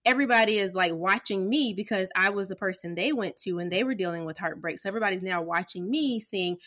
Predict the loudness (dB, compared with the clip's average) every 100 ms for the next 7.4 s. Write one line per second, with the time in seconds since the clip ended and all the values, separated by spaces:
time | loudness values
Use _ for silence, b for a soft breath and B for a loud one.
0 | B -6 0 0 0 -2 -2 -2 -2 -4
1 | -4 -4 -4 -6 -8 -10 -4 0 0 2
2 | 0 -2 -2 0 0 -6 B B -6 -2
3 | -2 0 0 0 -2 -6 -4 -6 -2 -2
4 | -2 -4 -4 -2 2 2 0 -4 -6 -6
5 | -4 -2 -4 -6 -6 -4 -2 -2 -2 -4
6 | -4 -4 -4 -4 -2 -4 -4 -4 -4 -2
7 | 0 0 -2 -4